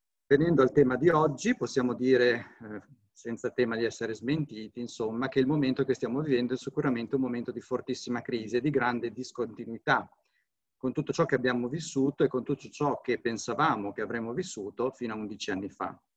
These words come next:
La cosa migliore che si possa fare in un momento come questo, in cui le regole cambiano velocissimamente ed in maniera radicale, è investire in consapevolezza.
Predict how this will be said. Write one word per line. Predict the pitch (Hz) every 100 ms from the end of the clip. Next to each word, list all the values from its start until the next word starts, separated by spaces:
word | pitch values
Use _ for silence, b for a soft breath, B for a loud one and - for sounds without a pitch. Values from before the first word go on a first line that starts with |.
| _ _ _ _ _ _
La | 127
cosa | - 143
migliore | 147 143 160 151
che | 131
si | 139
possa | 139 -
fare | 139 143
in | 135
un | 127
momento | 123 123 117 110 120 -
come | 123 117
questo, | 135 170 147 -
in | 113
cui | 117 120
le | 117
regole | 123 127 117
cambiano | 110 117 117 117 110
velocissimamente | 113 110 - 113 113 110 127 139 117 98
ed | 104
in | 110
maniera | 110 107 123 117 104 98
radicale, | - 117 110 - 127 104 104 135 165
è | 151
investire | 160 165 - 113
in | 113
consapevolezza. | 104 117 - - 113 110 104 101 - 107